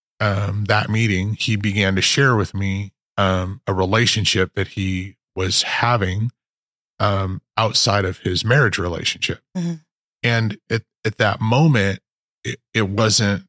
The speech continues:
Speaker 1: it wasn't physical. It wasn't, it wasn't sexual. It was, they, but he was, had a friendship that, that he was sharing with me that he kinda knew. And then it wasn't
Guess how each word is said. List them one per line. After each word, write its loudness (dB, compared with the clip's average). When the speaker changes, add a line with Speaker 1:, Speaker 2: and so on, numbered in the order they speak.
Speaker 1:
it -2
wasn't 0
physical. 0
It -2
wasn't, -2
it -6
wasn't -2
sexual. 2
It 0
was, -2
they, 0
but -2
he -2
was, 0
had 0
a 2
friendship 0
that, -6
that 0
he -4
was -2
sharing 2
with -4
me -2
that -4
he -8
kinda 2
knew. 2
And 0
then 2
it -4
wasn't 0